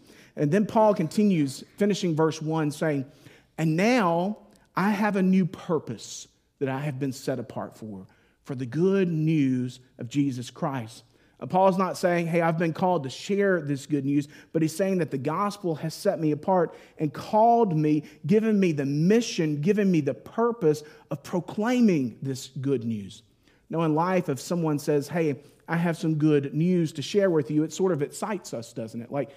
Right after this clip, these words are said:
"Hey, this is good news. I wonder if this is good news for me as well." If someone comes to you and they tell you, "Hey, I've got some good news," and it comes from God himself, we may think they're a little bit off their rocker, right?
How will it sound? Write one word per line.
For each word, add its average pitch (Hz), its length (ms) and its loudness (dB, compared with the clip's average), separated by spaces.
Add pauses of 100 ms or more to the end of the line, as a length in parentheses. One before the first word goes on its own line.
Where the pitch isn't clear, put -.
(340)
"Hey, 165 300 2
this 175 200 0
is 139 160 0
good 160 260 2
news. 190 240 2
I 160 40 2
wonder 190 320 0
if 170 100 -2
this 170 180 -4
is 143 120 -2
good 170 320 2
news 170 340 0
for 139 220 -4
me 147 480 0 (160)
as 143 220 -6
well." 175 420 -2 (380)
If - 120 -2
someone 285 360 4
comes 226 240 2
to 202 100 -2
you 202 160 6
and 180 100 4
they 165 100 2
tell 196 220 2
you, 180 200 0 (180)
"Hey, 196 140 6
I've 196 200 2
got 214 220 2
some 196 200 2
good 190 200 10
news," 202 320 4
and 185 100 4
it 160 120 -2
comes 202 240 0
from 175 320 0 (260)
God 185 340 4
himself, 175 520 2
we 208 100 6
may 214 160 6
think 196 260 -2
they're 180 140 2
a 175 60 4
little 180 220 4
bit 160 140 0
off 143 360 -6
their 143 160 0
rocker, 180 420 0
right? 139 300 -4